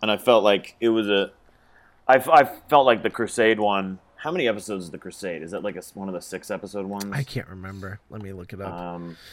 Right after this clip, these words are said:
Speaker 1: I have it here. It's, so four episodes and then two and four are missing. So I probably watched those as, like, reconstructions.
Speaker 2: Oh, yeah.
Speaker 1: Uh, so yeah, um, it felt,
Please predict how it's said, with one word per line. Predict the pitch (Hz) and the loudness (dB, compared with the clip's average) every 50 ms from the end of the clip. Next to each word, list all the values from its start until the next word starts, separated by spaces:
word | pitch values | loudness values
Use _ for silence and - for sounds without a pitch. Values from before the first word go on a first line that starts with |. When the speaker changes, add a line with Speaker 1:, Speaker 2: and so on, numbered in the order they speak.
| - - - _ - | -20 -20 -20 _ -18
Speaker 1:
I | 87 87 | -18 -14
have | 87 90 82 78 | -12 -12 -12 -12
it | 80 78 | -12 -12
here. | 82 82 80 82 80 - - _ _ _ _ _ _ _ _ _ _ _ _ _ _ | -10 -12 -10 -12 -12 -16 -20 _ _ _ _ _ _ _ _ _ _ _ _ _ _
It's, | - 90 95 95 95 95 92 - - - - - - _ _ _ _ _ _ _ _ _ _ _ _ _ _ _ _ _ | -8 -6 -4 -4 -4 -6 -8 -12 -16 -16 -16 -18 -20 _ _ _ _ _ _ _ _ _ _ _ _ _ _ _ _ _
so | _ - 98 95 | _ -6 -6 -6
four | - - - 113 107 107 101 | -6 -4 0 4 6 6 6
episodes | 98 - - 95 - - 98 95 92 90 90 80 | 4 2 -2 -8 -4 -2 0 2 2 2 0 -2
and | 90 87 | -6 -6
then | 90 87 85 | -6 -8 -8
two | 85 - 104 95 92 | -8 -6 -6 -4 -4
and | 90 87 | -4 -6
four | - - 92 90 87 | -6 -4 -2 0 0
are | 85 | -2
missing. | 85 90 90 - - 87 85 80 | -2 -4 -6 -6 -8 -10 -10 -10
So | - - 92 87 87 87 | -10 -6 -4 -2 -2 -2
I | |
probably | 82 - 95 95 92 87 90 90 | -4 -4 -4 -4 -4 -4 -6 -6
watched | 87 87 87 85 82 - - - | -4 -4 -4 -4 -6 -10 -8 -6
those | 90 90 90 85 80 | -4 -4 -4 -6 -6
as, | 85 80 80 | -8 -8 -8
like, | 82 80 80 92 | -8 -10 -8 -10
reconstructions. | 90 85 80 - 80 - - - 92 90 - - 113 113 117 113 - _ - | -10 -10 -10 -12 -16 -14 -6 -4 -4 -4 -4 -4 -6 -6 -6 -6 -10 _ -6
Speaker 2:
Oh, | 127 127 127 | -4 -2 -2
yeah. | 117 110 107 107 104 98 95 - _ | -2 -2 -4 -4 -4 -6 -8 -10 _
Speaker 1:
Uh, | - 87 92 90 90 87 87 87 85 87 85 - _ _ _ _ _ _ _ - - _ _ _ _ _ _ _ _ - - | -4 -2 0 0 0 0 0 0 0 0 -2 -4 _ _ _ _ _ _ _ -20 -20 _ _ _ _ _ _ _ _ -20 -14
so | - - - - 104 98 98 98 98 98 98 92 - - _ | -12 -10 -2 0 2 2 4 4 4 4 2 2 -2 -6 _
yeah, | - 117 113 104 98 98 - - _ - | 4 6 6 6 6 2 0 -6 _ 0
um, | 110 113 110 110 110 110 113 - | 2 4 4 4 2 0 0 0
it | 147 120 | 0 0
felt, | - - 151 147 143 147 120 - - | 2 4 6 8 8 8 6 2 -8